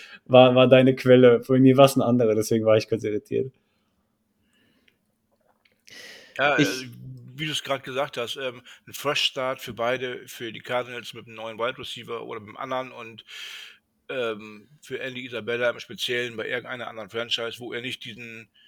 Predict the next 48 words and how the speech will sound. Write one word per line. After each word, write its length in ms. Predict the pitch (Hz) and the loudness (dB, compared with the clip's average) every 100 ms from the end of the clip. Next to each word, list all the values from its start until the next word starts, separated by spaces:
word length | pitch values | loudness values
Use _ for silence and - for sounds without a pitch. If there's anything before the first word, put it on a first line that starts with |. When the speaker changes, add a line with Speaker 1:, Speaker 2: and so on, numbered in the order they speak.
| _ _ _ _ | _ _ _ _
Speaker 2:
Stempel 460 | - 139 139 127 | -6 -4 -4 -6
auf 160 | 117 127 | -8 -10
der 120 | 139 | -10
Stirn 380 | - - 123 123 | -8 -6 -8 -8
hat, 240 | 117 113 - | -12 -12 -12
äh, 300 | 127 113 110 _ | -10 -10 -10 _
Second 340 | - 147 135 123 | -12 -10 -10 -12
Round 200 | 117 135 | -14 -12
Pick, 180 | 131 - | -14 -12
der 120 | 120 | -12
bisher 260 | 110 - 117 | -10 -10 -10
noch 100 | 117 | -8
nicht 120 | 113 | -8
eingeschlagen 580 | 123 127 - 127 120 123 | -8 -6 -8 -6 -8 -10
hat, 220 | 120 - _ _ _ _ | -12 -14 _ _ _ _
ähm, 380 | - 117 113 107 _ _ _ _ _ _ | -14 -14 -14 -20 _ _ _ _ _ _
kann 140 | 120 | -12
nur 100 | 127 | -12
gut 140 | 120 117 | -14 -12
sein. 160 | 110 107 | -10 -8
Ich 80 | |
kann 140 | - 165 | -6 -6
ihm, 340 | 180 147 139 _ _ | -6 -14 -20 _ _
er 140 | - 139 | -10 -8
ist 100 | 160 | -8
ein 60 | |
schneller 280 | 151 165 151 | -8 -6 -8
Spieler, 320 | - 180 175 | -8 -8 -6
also 220 | 110 110 113 | -4 -6 -8
kann 200 | - 127 | -10 -8
sogar 260 | 131 135 | -8 -8
sein, 160 | 127 135 | -8 -8
dass 140 | 127 | -8
er 60 | 127 | -10
im 60 | 127 | -10
nächsten 260 | 117 - | -12 -10
Jahr 120 | 127 | -6
alle 140 | 127 131 | -4 -6
überrascht 380 | 120 127 - 131 | -6 -6 -8 -12
und 80 | |
seine, 220 | 123 120 117 | -14 -14 -10
seine 220 | 117 117 | -12 -12
sieben, 220 | 117 123 | -14 -16
achthundert 240 | - 120 | -16 -12
Yards 200 | 143 156 | -10 -10
raushaut 400 | - 95 104 101 107 | -12 -14 -14 -14 -14
oder 140 | 98 | -14
sowas. 200 | 101 101 | -16 -18